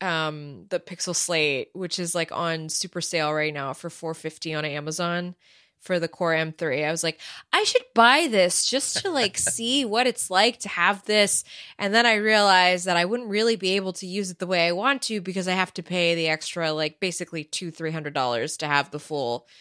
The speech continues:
Speaker 1: kit and caboodle.
Speaker 2: Yeah.
Speaker 1: And then I'm like, "This is, this is as much as a laptop. Never mind. I'm just gonna stick with my old outdated tablet and
Speaker 2: Yeah.
Speaker 1: my Chromebook and every other piece of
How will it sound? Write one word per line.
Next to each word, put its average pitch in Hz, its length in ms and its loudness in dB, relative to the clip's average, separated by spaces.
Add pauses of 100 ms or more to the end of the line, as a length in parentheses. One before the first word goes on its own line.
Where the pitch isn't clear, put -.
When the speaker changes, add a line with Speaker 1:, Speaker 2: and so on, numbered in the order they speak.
(380)
Speaker 1:
kit 170 240 2
and 160 80 -10
caboodle. 151 640 -4 (140)
Speaker 2:
Yeah. 78 160 -6 (120)
Speaker 1:
And 165 180 -4
then 156 180 2
I'm 151 120 -4
like, 143 340 -2
"This - 200 -4
is, - 300 -4 (640)
this 156 180 -4
is 143 100 -6
as 135 100 -6
much 131 220 -8
as 123 100 -8
a 127 60 -8
laptop. 123 540 -2
Never 131 240 -6
mind. 120 260 -4
I'm 143 100 -6
just 156 160 -4
gonna 156 140 -4
stick - 300 -6
with 151 120 -16
my 143 140 -4
old 139 180 -2
outdated 139 440 -4
tablet 123 520 -2
and 95 200 -8
Speaker 2:
Yeah. 64 380 -8 (200)
Speaker 1:
my 160 140 -4
Chromebook 131 560 -6 (120)
and 135 300 -6 (640)
every 151 300 -2
other 135 320 -2 (160)
piece 156 240 -4
of - 260 -10